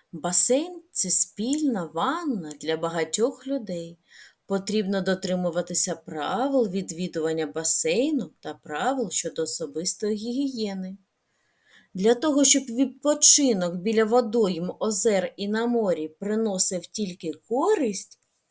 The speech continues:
треба обов'язково знати правила поведінки на воді.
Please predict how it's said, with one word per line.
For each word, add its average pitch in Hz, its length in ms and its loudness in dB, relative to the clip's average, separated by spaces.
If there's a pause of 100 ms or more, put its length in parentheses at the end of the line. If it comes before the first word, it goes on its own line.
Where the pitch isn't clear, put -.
(720)
треба 180 420 0
обов'язково 185 1300 0
знати 214 560 2
правила 214 580 0
поведінки 240 760 -2
на 247 140 0
воді. 202 640 -6